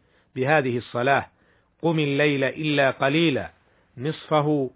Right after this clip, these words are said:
أو انقص منه قليلا، أو زد عليه، ورتل القرآن ترتيلا". وقال سبحانه وتعالى في وصف المؤمنين الصادقين:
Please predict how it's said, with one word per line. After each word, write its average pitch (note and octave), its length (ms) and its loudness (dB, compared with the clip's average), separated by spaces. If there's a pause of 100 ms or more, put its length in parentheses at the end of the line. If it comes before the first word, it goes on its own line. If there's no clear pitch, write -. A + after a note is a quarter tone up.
أو C#3+ 180 0
انقص D#3 380 -6
منه C3+ 300 -4
قليلا، B2+ 600 0 (520)
أو D3+ 160 2
زد B2 200 -4
عليه، C3+ 380 2 (420)
ورتل C#3+ 460 0
القرآن B2 760 -4
ترتيلا". G#2 600 -6 (760)
وقال D3+ 580 4 (120)
سبحانه C3+ 680 -4
وتعالى C#3+ 640 4 (460)
في C3 140 0
وصف D3+ 300 0
المؤمنين C#3 640 -2
الصادقين: C#3 800 0